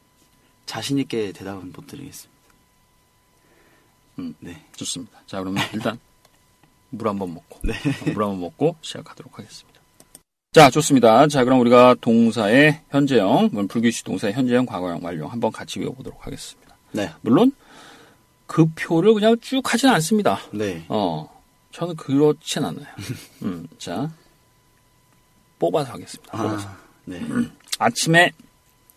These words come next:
Speaker 2: 일어나서 보통 밥을 먹죠.
Speaker 1: 예,
Speaker 2: 어,
Speaker 1: eat.
Speaker 2: eat죠, 그죠? eat.
Speaker 1: 네.
Speaker 2: 자, 그럼 eat 과거형.
Speaker 1: ate.
Speaker 2: 좋아요. 완료형은?
Speaker 1: eaten.
Speaker 2: 어유, 외워왔어요. 자,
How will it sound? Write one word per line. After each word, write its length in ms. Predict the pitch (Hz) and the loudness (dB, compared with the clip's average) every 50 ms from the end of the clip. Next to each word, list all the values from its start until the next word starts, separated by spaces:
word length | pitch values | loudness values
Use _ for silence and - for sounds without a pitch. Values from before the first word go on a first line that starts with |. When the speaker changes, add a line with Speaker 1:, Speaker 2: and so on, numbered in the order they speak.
| _ _ _ _ _ _ - | _ _ _ _ _ _ -6
Speaker 2:
일어나서 580 | - 127 123 139 135 123 117 - 147 147 156 156 - _ _ _ _ _ _ _ _ - - - - - - _ _ | -4 0 4 4 4 4 4 4 4 4 4 2 -4 _ _ _ _ _ _ _ _ -20 -20 -20 -20 -20 -20 _ _
보통 420 | - - - - - 139 143 151 156 160 _ _ _ _ _ _ _ _ _ _ _ _ _ _ _ _ _ _ _ _ _ _ | -12 -12 -10 0 2 4 4 4 2 -2 _ _ _ _ _ _ _ _ _ _ _ _ _ _ _ _ _ _ _ _ _ _
밥을 280 | - - - 127 139 135 | -12 -2 0 2 4 4
먹죠. 380 | 117 98 - - - 117 - - - - _ _ _ _ _ - 104 | 2 0 -4 -6 -8 -8 -8 -8 -16 -20 _ _ _ _ _ -10 -8
Speaker 1:
예, 240 | 104 95 87 82 - _ - | -6 -6 -6 -8 -14 _ -2
Speaker 2:
어, 80 | 92 | -2
Speaker 1:
eat. 360 | 87 85 - - - - - _ _ - | -2 -2 -2 -6 -10 -12 -16 _ _ 0
Speaker 2:
eat죠, 580 | 147 151 156 - _ - - - - - 156 | 2 2 2 0 _ -10 -10 -8 -8 -8 -8
그죠? 200 | 151 165 - - - | -8 -8 -8 -8 -8
eat. 180 | - 98 95 - _ _ - - - | -6 -8 -8 -8 _ _ -12 -12 -12
Speaker 1:
네. 260 | - - 78 78 - - 131 - | -10 -10 -12 -12 -14 -14 -16 -16
Speaker 2:
자, 300 | - - 92 82 113 143 | -12 -10 -6 -4 -4 -4
그럼 140 | - 113 95 | -4 -4 -4
eat 640 | - 110 127 - _ _ - - 135 131 143 165 180 196 _ _ _ _ _ _ _ _ _ | -2 -4 -4 -4 _ _ -14 -6 -2 0 0 0 0 -2 _ _ _ _ _ _ _ _ _
과거형. 600 | _ - - - 87 92 104 101 98 92 101 107 - _ _ - | _ -18 -14 -14 -14 -14 -16 -16 -16 -18 -18 -20 -20 _ _ -10
Speaker 1:
ate. 460 | 110 101 80 80 - - - - - _ _ _ _ _ _ _ _ _ _ _ _ _ _ _ _ _ _ - | -10 -10 -10 -14 -18 -20 -20 -20 -20 _ _ _ _ _ _ _ _ _ _ _ _ _ _ _ _ _ _ -14
Speaker 2:
좋아요. 240 | - 175 156 - - - - - - - - _ _ _ _ - | -12 -10 -10 -12 -12 -14 -16 -18 -20 -20 -20 _ _ _ _ -6
완료형은? 600 | 107 101 98 104 98 92 82 85 110 156 185 190 _ _ - | -4 -2 -2 -2 -4 -4 -6 -4 -4 -4 -4 -6 _ _ -10
Speaker 1:
eaten. 440 | 123 117 - - - - - 151 - _ _ - | -10 -10 -10 -12 -14 -14 -14 -16 -20 _ _ -6
Speaker 2:
어유, 440 | - 95 117 139 156 160 160 151 143 | 0 6 8 10 10 12 12 10 10
외워왔어요. 800 | 117 101 107 127 131 107 98 92 - - 101 95 92 117 156 196 196 | 10 10 8 10 10 8 4 4 0 0 2 2 4 6 4 4 2
자, 240 | - - 107 90 - | 0 -2 -2 -2 -2